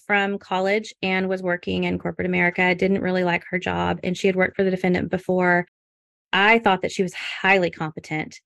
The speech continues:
and I was like, "If we could get her, she could handle all of that marketing stuff. I could handle the operations, and we would just be the dream team." And so we did. And she came,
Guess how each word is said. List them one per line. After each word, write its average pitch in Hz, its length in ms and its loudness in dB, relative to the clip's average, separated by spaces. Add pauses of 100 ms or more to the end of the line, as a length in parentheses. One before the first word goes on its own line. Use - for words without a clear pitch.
and 165 320 0
I 160 280 2
was 165 220 -4
like, 151 400 0 (200)
"If 175 160 -4
we 185 100 4
could 202 160 2
get 185 180 0 (120)
her, 190 440 2 (420)
she - 380 2
could 202 180 -2
handle 185 600 0
all 190 220 2
of 220 60 -4
that 233 160 0
marketing 180 420 -4
stuff. - 440 -2 (680)
I 196 140 2
could 214 160 0
handle 196 200 4
the 180 120 -2
operations, 170 720 0
and 170 160 -2
we 180 160 2
would 190 80 2
just - 180 -8
be - 140 -4
the - 80 -10
dream 170 240 -2
team." - 340 -12 (540)
And 196 200 4
so 180 640 4
we 196 140 2
did. 349 240 2 (360)
And 185 360 2
she 196 140 -6
came, 190 340 0